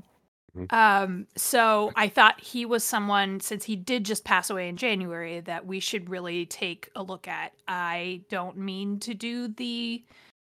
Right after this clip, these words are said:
Speaker 2: no, I kind of mean it. I halfway mean it, to do the shake my fist at clouds thing here, but,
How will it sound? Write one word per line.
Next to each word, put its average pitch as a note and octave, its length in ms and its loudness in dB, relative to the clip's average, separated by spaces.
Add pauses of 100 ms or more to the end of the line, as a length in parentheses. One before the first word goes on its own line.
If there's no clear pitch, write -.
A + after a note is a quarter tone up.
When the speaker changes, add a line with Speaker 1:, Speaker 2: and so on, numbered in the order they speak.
(260)
Speaker 2:
no, D#4+ 360 6
I D#4 100 12
kind C#4+ 300 10
of A3+ 120 2
mean A3 180 4
it. A3 160 6
I A#3+ 80 6
halfway B3 420 8
mean G#3 220 0
it, G3 140 -6
to A3+ 100 -8
do A#3+ 200 -4
the A3+ 220 6
shake G#3+ 340 4
my A3 160 2
fist A3+ 320 -2
at A3+ 140 2
clouds A3 380 4
thing C4 420 0
here, C#4+ 320 0
but, G#3 440 0